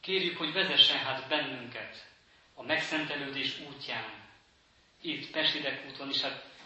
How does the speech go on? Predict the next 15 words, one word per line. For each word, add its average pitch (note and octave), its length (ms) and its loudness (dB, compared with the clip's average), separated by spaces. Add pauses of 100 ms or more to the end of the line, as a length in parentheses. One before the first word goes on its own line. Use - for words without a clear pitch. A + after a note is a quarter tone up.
(140)
Szentlélek E3 560 2
Isten, C#3+ 580 -4 (460)
ő F#3 180 -2
szentelje D3+ 600 0
meg B2 180 -4
bennünket D3 680 -8 (540)
a - 80 -18
megszentelődés C#3+ 1040 -4
útján, C3+ 540 -4 (340)
egyre D#3 320 0
inkább D3 300 -2
ő D#3 140 -2
tegyen B2 380 -4
áldássá D3 680 2
bennünket C3+ 760 -8